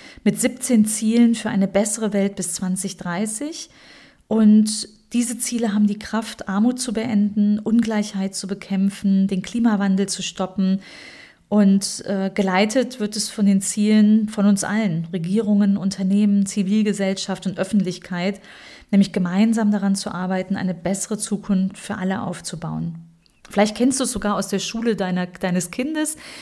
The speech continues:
Bei mir an der Sch-, an der Schule meiner beiden Töchter wird aktiv an den Global Goals Zielen gearbeitet. Da gibt es ganz viele Initiativen. Die Kinder lernen die Global Goals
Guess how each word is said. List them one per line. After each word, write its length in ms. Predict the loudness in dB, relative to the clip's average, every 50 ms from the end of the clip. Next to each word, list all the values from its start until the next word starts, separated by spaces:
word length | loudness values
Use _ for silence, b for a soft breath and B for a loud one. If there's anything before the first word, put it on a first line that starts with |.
| B B B B B
Bei 160 | -2 2 4 6
mir 320 | 6 8 8 6 6 4
an 140 | 4 2 2
der 100 | 2 0
Sch-, 260 | 0 -4 -4 -6 -6
an 140 | -2 0 0
der 80 | 0
Schule 300 | 0 0 -2 -2 0 0
meiner 260 | 2 2 2 2 2 2
beiden 320 | 2 0 0 0 0 0
Töchter 560 | 0 -2 -4 -6 -6 -4 -2 0 0 0 0
wird 220 | -2 -4 -4 -4 -6
aktiv 560 | -8 -8 -10 -10 -4 -2 0 0 0 0 -2
an 120 | 0 2 2
den 120 | 2 2
Global 300 | 2 0 0 0 0 0
Goals 500 | 0 0 2 4 4 2 2 0 -4 -6
Zielen 400 | -6 -6 -2 0 2 2 2 2
gearbeitet. 800 | 2 0 -2 -2 -2 -2 0 2 2 0 0 0 -4 -4 -4 -4
Da 60 | -6
gibt 160 | -6 -6 -10
es 160 | -10 -10 -6 -4
ganz 200 | -2 -2 -2 -2
viele 140 | -2 -4
Initiativen. 800 | 0 0 0 0 0 -2 -4 -6 -4 -4 -4 -2 -2 0 0 2 2
Die 120 | 2 0
Kinder 260 | 0 0 0 2 2
lernen 380 | 2 0 0 0 2 4 4 4
die 80 | 4 2
Global 320 | 2 2 2 2 2 0
Goals 400 | 2 4 4 4 4 4 2 -4